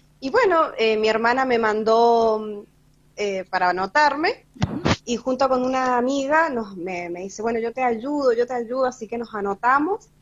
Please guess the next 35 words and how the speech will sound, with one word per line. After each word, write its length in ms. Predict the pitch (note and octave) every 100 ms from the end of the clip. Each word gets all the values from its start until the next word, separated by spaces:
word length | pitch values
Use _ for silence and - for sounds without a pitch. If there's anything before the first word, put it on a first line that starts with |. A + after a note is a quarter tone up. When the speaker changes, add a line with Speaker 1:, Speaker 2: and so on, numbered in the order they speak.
| _ _ _ _ _
Speaker 1:
eh, 560 | G#3 G3+ G3+ G3 F#3 F3
me 100 | F3+
anotó 720 | F3 F3+ - C4 B3+ A#3+ B3
todo, 360 | A#3 A#3+ A#3+ A3+
hicimos 360 | G#3+ G3+ A3
el 100 | A3+
video 320 | G3 G3 G#3+ G#3+
que 80 |
nos 140 | G3+ G3
pedían, 640 | F#3+ F#3 A3+ C#4+ C#4+ E4 A#4+ _ - - _ _ _ _ _
y 380 | C4+ C4 B3 A#3
bueno, 240 | A#3 A4+ C4
en, 140 | F#3+
en 140 | F#3+ G#3
realidad 340 | F#3+ G3+ D4+
fue, 360 | - D#4+ F#4 F4
eh, 360 | A3+ G#3+ G3+ G3
si-, 240 | - - _ _ _ -
no 300 | G#3+ G#3+ C4+
pensándolo 960 | D4 D4+ C4+ C4+ D4 D4+ C#4 A#3+ B3 C4+
tan, 720 | - B3 C#4 C4+ B3 A3+ G3+
con, 300 | F#3 E3+ D#3
con 260 | - F3 F3
que 240 | - E3
iba 120 | F3
a 40 | A3+
pasar 360 | F3+ - A3
todo 300 | - A3+ A3+
esto, 360 | C#4+ F4+ - F#3+
yo 140 | F3+ A#4
me 80 |
anoté 520 | B3 F3 - D4 C4 G3+
y 60 |
digo, 180 | F3+ F#3
"Bueno, 240 | A3 F#3